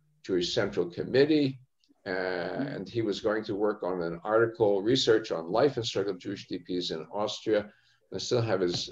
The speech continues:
Speaker 1: manuscript, uh, to that. Okay, here is a picture in Austria. He's rededicating a synagogue in Mozart's Salzburg. And very
Speaker 2: Oops.
Speaker 1: appropriate for us,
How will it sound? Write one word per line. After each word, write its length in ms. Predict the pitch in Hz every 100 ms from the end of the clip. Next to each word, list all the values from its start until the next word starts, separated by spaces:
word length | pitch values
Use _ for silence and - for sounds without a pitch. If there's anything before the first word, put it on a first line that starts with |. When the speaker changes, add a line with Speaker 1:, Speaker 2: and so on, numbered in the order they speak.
| -
Speaker 1:
manuscript, 920 | 92 98 98 87 85 - 80 67 - _ - -
uh, 220 | 60 60 - -
to 160 | 104
that. 340 | 82 60 - _ _ _ _ _ _ _ _ - - _ _ _ _ _ _ _ _ _ -
Okay, 1120 | 135 139 135 131 127 123 - 240 240 - - -
here 280 | 131 175
is 100 | 165
a 60 | 156
picture 420 | 165 160 - 143
in 120 | 139
Austria. 640 | 139 185 196 - 135 95 95
He's 240 | 117 117
rededicating 720 | 123 123 123 135 135 123 120 113
a 60 |
synagogue 720 | 110 160 170 139 104 95 104 - -
in 340 | 113 123 117
Mozart's 800 | 117 190 - 127 120 - - 101
Salzburg. 800 | 127 165 151 - - 101 71 65 _ _ _ _ _ _ 117
And 320 | 120 117 113
very 300 | 120 117 117
Speaker 2:
Oops. 120 | 131
Speaker 1:
appropriate 240 | 117 117 -
for 220 | 127 123
us, 400 | 143 - -